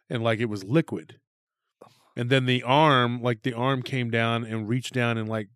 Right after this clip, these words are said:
touched his brother's chest. And then you could see this, like, like, ball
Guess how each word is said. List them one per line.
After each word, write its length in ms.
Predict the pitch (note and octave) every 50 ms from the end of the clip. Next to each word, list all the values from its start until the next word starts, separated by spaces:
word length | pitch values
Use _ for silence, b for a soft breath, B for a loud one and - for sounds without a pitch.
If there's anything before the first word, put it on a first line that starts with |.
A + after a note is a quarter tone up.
| _ _ -
touched 300 | - C#3+ C3 - - -
his 120 | A#2 G2+
brother's 340 | G2 G#2+ A#2+ A2 G#2 F#2+ -
chest. 600 | - - - C3 A#2+ G2+ F2 - - - - - _ _ _ _ _ _ _ _ _ _ _ _ _ _ _ A#2+
And 80 | A2+
then 260 | A#2+ B2+ B2 A#2+ A#2+ A2+
you 140 | A2+ A#2+
could 160 | A2+ - A2 -
see 240 | - - C#3+ C#3
this, 260 | B2+ A#2+ A#2 G2+ - B2
like, 200 | B2 A2+ G2+ - _ _ _ B2
like, 200 | A2+ G#2+ G2+ - - A2
ball 640 | G#2+ G#2 A2+ B2 B2 A#2 A2 G#2 G2+ G2+ G2 -